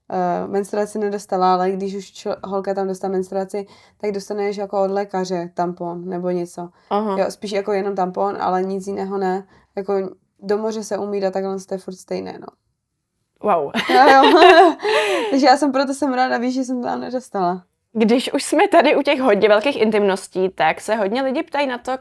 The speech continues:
Speaker 2: kam tam chodíte na záchod.
Speaker 1: Eh, tak na záchod jsme zkoušeli chodit jak do lesa, tak i do moře.
Speaker 2: Mhm.
Speaker 1: Eh, většina, většina z nás jako uznala to, že je asi lepší to moře,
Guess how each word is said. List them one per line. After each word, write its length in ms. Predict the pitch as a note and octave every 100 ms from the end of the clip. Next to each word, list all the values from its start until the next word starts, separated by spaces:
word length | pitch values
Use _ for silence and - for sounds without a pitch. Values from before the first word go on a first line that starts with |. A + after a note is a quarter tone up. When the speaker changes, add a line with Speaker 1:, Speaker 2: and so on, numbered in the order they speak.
| _ -
Speaker 2:
kam 240 | G3 A#3
tam 120 | C4 D4 D#4
chodíte 400 | - A#3+ C4+ C#4+
na 120 | A3+
záchod. 360 | F#3 F3 - - - - _ _ _ _ _ _ _ _ _ _ _ - -
Speaker 1:
Eh, 100 | G3+
tak 240 | G3+ A3 A3
na 120 | G#3+
záchod 320 | A3 G#3+ -
jsme 300 | A3+ G#3 G#3 - _ _
zkoušeli 460 | - A3+ A3+ A3
chodit 300 | A3 A3 F3+ - -
jak 160 | G3+ A3
do 120 | G#3
lesa, 460 | G3+ G3 F3+ A#3+ F4+ _
tak 140 | A#3 A3+
i 80 |
do 120 | G#3 F#3
moře. 400 | F3 F3 F3 D4 - - G3+
Speaker 2:
Mhm. 220 | G3 A3
Speaker 1:
Eh, 400 | F#3+ F#3+ F#3 F#3 F#3
většina, 640 | G3+ A3+ - A3 F#3+ G#3
většina 600 | - F#3+ - G3 F#3 F3+
z 60 | F3+
nás 460 | F3+ F3 F3 F#3
jako 440 | F#3 F#3 F3+ F3 F3+
uznala 480 | - F#3 G3 F#3 F#3
to, 160 | F#3 F#3+
že 80 |
je 100 | F#3
asi 240 | F3+ F#3 F#3+
lepší 300 | F3+ - G3+
to 100 | F#3+
moře, 380 | F3 E3+ F#3